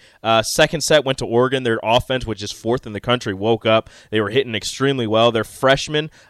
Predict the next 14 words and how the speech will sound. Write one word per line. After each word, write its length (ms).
um, 580
let 140
me 100
find 460
her 200
name 340
again 200
'cause 140
I, 40
f-, 240
I 120
forget 400
her 160
name. 260